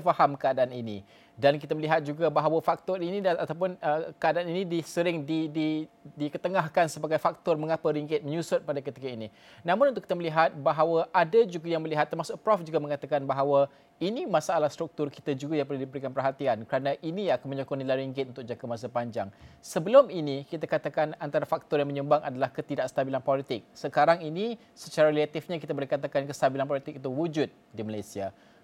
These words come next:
Prof, bantu kami untuk faham, faktornya apa sebenarnya? Adakah the Fed sahaja ataupun struktur kita ini yang menyebabkan ringgit kita,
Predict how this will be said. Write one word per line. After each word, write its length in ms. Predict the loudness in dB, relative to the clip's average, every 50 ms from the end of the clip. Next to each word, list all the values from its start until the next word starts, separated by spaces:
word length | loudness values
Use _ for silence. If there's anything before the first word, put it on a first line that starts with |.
| _ _ _ _ _ _
Prof, 320 | 10 10 10 10 8 2 2
bantu 320 | 4 4 4 4 2 2
kami 160 | 2 2 0
untuk 160 | -2 -4 -4 -4
faham, 320 | -2 0 0 -2 -2 -4
faktornya 560 | -2 -2 -2 -2 0 -2 -2 -2 -2 0 0
apa 240 | -2 0 0 -2 -2
sebenarnya? 480 | -2 -4 -6 -6 -6 -6 -4 -4 -4 -4
Adakah 240 | -2 0 0 0
the 80 | 0 0
Fed 160 | 0 0 0
sahaja 320 | 2 2 2 2 4 4 0
ataupun 320 | 0 0 -4 -6 -6 -8
struktur 480 | -12 -10 -8 -8 -8 -4 _ -4 -4 -4
kita 240 | -4 -6 -6 -4
ini 240 | -4 -4 -4 -6 -8 -10 -12 -18 _ _
yang 160 | -4 -2 -2
menyebabkan 400 | 0 0 -2 -2 0 0 -2 -2
ringgit 240 | -2 -4 -6 -6 -8
kita, 320 | -10 -8 -6 -4 -4 -4